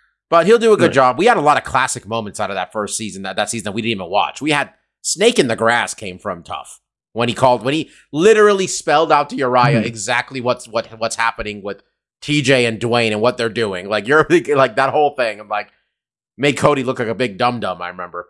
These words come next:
Speaker 1: Um, 'cause Cody's just like, "No, it's not true," and yada, yada. But, like, we had the whole thing where he looked like a fifty-year-old retired skateboarder,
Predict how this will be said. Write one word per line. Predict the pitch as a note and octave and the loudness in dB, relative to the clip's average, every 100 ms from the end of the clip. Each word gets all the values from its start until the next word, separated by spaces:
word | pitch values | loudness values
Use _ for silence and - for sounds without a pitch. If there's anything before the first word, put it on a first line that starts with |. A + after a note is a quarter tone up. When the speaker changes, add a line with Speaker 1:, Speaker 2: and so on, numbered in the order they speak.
| _ _ _ | _ _ _
Speaker 1:
Um, | - G#2+ G2+ G2+ G2 | 0 2 2 0 -4
'cause | F#2+ A#2 | -8 -10
Cody's | - B2 A2+ G#2+ F#2+ | -2 0 0 -4 -8
just | G2 | -8
like, | F#2+ E2+ | -8 -6
"No, | C#3 C3+ A#2 | -2 0 0
it's | C3+ | -2
not | A2+ | -4
true," | - C#3+ B2 G2+ | -2 0 0 0
and | F#2+ | -4
yada, | G2+ F#2+ | -6 -6
yada. | F#2 F2+ F#2 | -6 -6 -4
But, | A#2 | -2
like, | B2 B2+ | 0 2
we | D#3+ | 2
had | D#3 C3+ | 2 2
the | B2+ | 0
whole | B2 | -2
thing | - A#2 | -4 -10
where | G#2 G#2 | -8 -10
he | G#2 | -8
looked | A#2 A2+ | -8 -8
like | G2+ | -10
a | |
fifty-year-old | - A#2 A2 A2 A2 | -8 -8 -6 -4 -4
retired | G2 G2 G2+ F2+ | -4 -4 -4 -4
skateboarder, | - A#2 A2+ A2+ A2 A2 G#2+ | -6 -6 -4 0 2 4 0